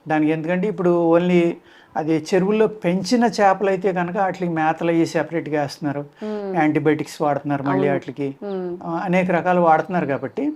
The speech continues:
Speaker 2: మ్మ్.
Speaker 1: మనకి న్యాచురల్ గా వచ్చింది తింటే చాలా మంచిదమ్మా.
Speaker 2: మ్మ్.
Speaker 1: అది కూడా ఏంటంటే కాల్షియం తక్కువ ఉన్న వాళ్ళు చిన్న చేపలు తినాలి.
Speaker 2: మ్మ్.
Speaker 1: క్రాబ్, ప్రాన్
Speaker 2: మ్మ్.
Speaker 1: వీటిల్లో చాలా ఎక్కువ ఉంటుందన్నమాట.
Speaker 2: ఓకే.
Speaker 1: కాల్షియం డెఫిషియన్సీ ఉన్న వాళ్ళు అవి తింటే తొందరగా రికవరీ వస్తుంది,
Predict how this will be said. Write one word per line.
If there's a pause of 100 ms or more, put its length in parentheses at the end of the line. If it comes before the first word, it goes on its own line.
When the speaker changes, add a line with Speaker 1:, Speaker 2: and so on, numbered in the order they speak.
Speaker 2:
మ్మ్. (180)
Speaker 1:
మనకి
న్యాచురల్
గా
వచ్చింది
తింటే (160)
చాలా
మంచిదమ్మా.
Speaker 2:
మ్మ్. (180)
Speaker 1:
అది
కూడా
ఏంటంటే
కాల్షియం
తక్కువ
ఉన్న
వాళ్ళు
చిన్న
చేపలు
తినాలి. (140)
Speaker 2:
మ్మ్. (160)
Speaker 1:
క్రాబ్, (640)
ప్రాన్
Speaker 2:
మ్మ్. (180)
Speaker 1:
వీటిల్లో (120)
చాలా
ఎక్కువ
ఉంటుందన్నమాట. (280)
Speaker 2:
ఓకే.
Speaker 1:
కాల్షియం
డెఫిషియన్సీ
ఉన్న
వాళ్ళు
అవి
తింటే
తొందరగా
రికవరీ
వస్తుంది,